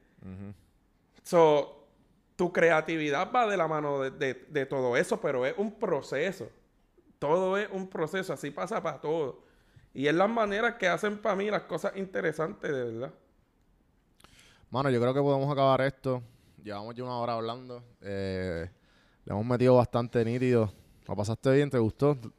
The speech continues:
Speaker 2: Está súper, está súper. Yo estaba nervioso porque realmente yo nunca hago entrevistas ni cosas así,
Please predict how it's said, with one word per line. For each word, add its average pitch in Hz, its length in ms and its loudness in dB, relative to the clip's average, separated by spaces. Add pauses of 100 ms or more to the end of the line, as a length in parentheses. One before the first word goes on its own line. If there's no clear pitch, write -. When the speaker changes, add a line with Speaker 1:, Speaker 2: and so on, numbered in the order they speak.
(200)
Speaker 2:
Está 131 360 -2
súper, 147 420 -2
está 131 260 -2
súper. 143 380 -4
Yo 131 120 -2
estaba 160 220 0
nervioso 165 440 0
porque 135 240 -2
realmente 151 520 0
yo 151 140 -2
nunca 151 640 0
hago 151 240 2
entrevistas 151 640 -4
ni 143 100 -6
cosas 139 340 -6
así, 165 360 -4